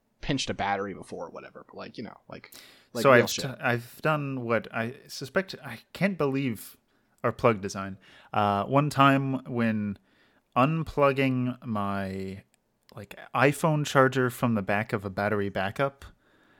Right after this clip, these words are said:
Speaker 2: it was,
Speaker 1: Mm-hmm.
Speaker 2: you know, really stiff prongs, uh, like, a plug.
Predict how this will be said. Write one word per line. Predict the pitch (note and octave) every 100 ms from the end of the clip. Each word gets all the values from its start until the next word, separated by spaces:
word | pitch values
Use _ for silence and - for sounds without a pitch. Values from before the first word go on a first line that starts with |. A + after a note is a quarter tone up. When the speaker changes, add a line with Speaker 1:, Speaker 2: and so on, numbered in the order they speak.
| _ _ -
Speaker 2:
it |
was, | B2 A#2+ C3
Speaker 1:
Mm-hmm. |
Speaker 2:
you | A#2+
know, | G#2+
really | G#2 A2+ G#2
stiff | G2 - A2+ - -
prongs, | A2 G2+ G#2 A#2 B2 -
uh, | A2+
like, | G2+ G2 G#2+ -
a | -
plug. | - A2+ G#2 B2